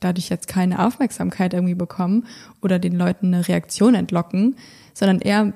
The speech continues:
möchte halt einfach anziehen, was er anziehen will und halt einfach so zur Arbeit gehen. Und angefangen mit dem High Heels tragen hat es auf dem College.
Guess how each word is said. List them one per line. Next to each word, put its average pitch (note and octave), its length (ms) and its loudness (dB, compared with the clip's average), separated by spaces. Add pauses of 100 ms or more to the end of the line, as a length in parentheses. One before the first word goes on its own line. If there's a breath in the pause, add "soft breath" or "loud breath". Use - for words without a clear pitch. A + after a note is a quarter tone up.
möchte F#3+ 400 0
halt F#3+ 140 2
einfach F#3 360 -2 (160)
anziehen, G3+ 460 2
was F3 160 0
er - 80 -6
anziehen F#3 400 2
will B3+ 160 2
und A3 160 2
halt G3 140 0
einfach G3 220 -6
so - 120 -6
zur - 160 -6
Arbeit G3 360 2
gehen. F#3+ 360 0 (560 loud breath)
Und G#3 460 2
angefangen A#3+ 440 2
mit G3+ 140 -2
dem F3+ 160 -2
High G#3 140 2
Heels F#3 240 -2
tragen F3 480 -2
hat F#3+ 160 -4
es - 180 -12
auf E3+ 140 -4
dem E3+ 160 -6
College. A3 560 -2